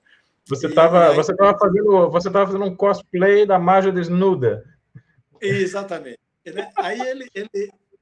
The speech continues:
Speaker 2: <laughs> e aí ele, assim, ele, ele, ele entrou nas duas, ele era muito bom, né? Ele entrou nas
Speaker 1: Sim.
Speaker 2: duas, na unesp e na usp. E aí ele acabou fazendo usp,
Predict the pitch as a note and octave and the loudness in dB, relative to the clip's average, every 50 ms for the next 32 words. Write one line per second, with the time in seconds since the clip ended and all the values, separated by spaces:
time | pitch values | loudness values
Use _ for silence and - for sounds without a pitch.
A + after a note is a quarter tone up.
0 | _ F#3 - _ F#3+ F#3 - - A#3+ G3 - A3 A#3+ - E3 F3+ A3 A#3+ A3+ G#3+ | _ -20 -20 _ -18 -18 -18 -16 -16 -16 -16 -14 -14 -12 -10 -10 -10 -8 -8 -6
1 | A3 G3+ F3 - - F3+ E3+ D#3+ D#3 D#3 D3+ D3+ D#3 - F3 - D#3+ D#3+ D#3 F3 | -6 -6 -8 -8 -10 -14 -16 -16 -16 -16 -16 -16 -18 -16 -16 -16 -14 -14 -14 -12
2 | F3 F3+ F#3+ A#3 A#3 A#3 B3 E4 D#4 B3 E3+ D3+ D3 E3 A3+ C#4 - C#3 C3 B2 | -12 -12 -12 -12 -12 -14 -12 -12 -12 -12 -12 -12 -12 -10 -10 -12 -14 -16 -18 -20
3 | A#2+ D3 D3+ D3 B2 _ B2+ C3 B2 A#2 _ _ _ B2 A#2+ - _ _ _ _ | -20 -20 -20 -20 -20 _ -14 -14 -14 -14 _ _ _ -20 -20 -20 _ _ _ _
4 | _ _ - D#3 D#3+ E3 E3 G#3+ A3+ C#4 C4+ G#3 G3 E3+ D#3 C3+ A#2 B2+ C3+ C3+ | _ _ -18 -16 -16 -14 -12 -12 -10 -8 -8 -8 -8 -8 -10 -10 -8 -8 -10 -10
5 | C3+ C3+ D3 A3 G#3 - _ - A#3+ - _ _ _ _ _ _ A3+ F3 D#3+ D#3 | -8 -10 -12 -12 -12 -16 _ -20 -20 -20 _ _ _ _ _ _ -12 -10 -10 -10
6 | D3 - _ C3+ A#2+ - _ _ _ _ _ - _ _ _ _ E3+ D#3+ E3 E3+ | -12 -14 _ -20 -20 -20 _ _ _ _ _ -20 _ _ _ _ -4 -2 0 0
7 | E3+ F#3 F3 F#3 G#3 A3 A#3 A#3 A#3 A#3 A#3 A#3 - A3 G3+ G3 A3+ A3+ A3 F#3+ | 0 -2 -2 -4 -6 -8 -8 -10 -10 -10 -12 -12 -12 -12 -12 -12 -12 -10 -8 -6
8 | F3 F3 D3+ - - - - | -6 -6 -8 -12 -18 -20 -20